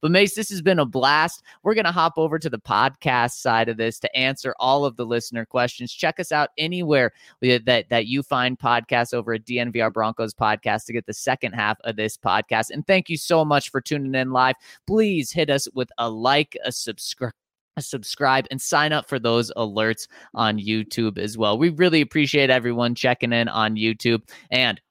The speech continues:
we'll get to the comment section in just a second. All right, and just like that, the magic of podcasting, we are here in the comment section. But before we jump into the comments, Ryan, gotta tell the good people about how to leave a comment here.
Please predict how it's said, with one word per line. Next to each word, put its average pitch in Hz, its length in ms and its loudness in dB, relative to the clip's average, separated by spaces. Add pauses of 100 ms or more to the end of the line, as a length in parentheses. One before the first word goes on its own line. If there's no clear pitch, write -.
(120)
we'll 113 120 -2
get 117 160 0
to 113 80 -8
the 107 80 -2
comment 117 400 0
section 98 320 -4
in 87 80 -8
just 95 200 -10
a - 40 -16
second. 90 340 -6 (200)
All 131 140 0
right, 135 180 2
and 120 120 -8
just 170 240 -4
like 160 200 0
that, 156 220 -2
the 117 60 -2
magic 131 440 -2
of 110 120 -8
podcasting, 131 1040 -2
we 127 320 2
are 110 280 0
here 143 440 -2
in 120 180 -4
the 113 80 -2
comment 143 400 -2
section. 160 220 -4
But 190 100 -2
before 254 340 -2
we 269 160 -4
jump 226 300 -2
into 214 320 -2
the 185 80 -4
comments, 190 480 -2
Ryan, 202 200 -2 (340)
gotta 202 360 0
tell 208 480 0 (220)
the 131 100 -4
good 139 380 -2
people 139 480 -2 (200)
about 185 280 -2
how 262 220 -6
to 262 100 0
leave 262 320 -2
a 294 60 -4
comment 127 580 -4
here. 120 320 -4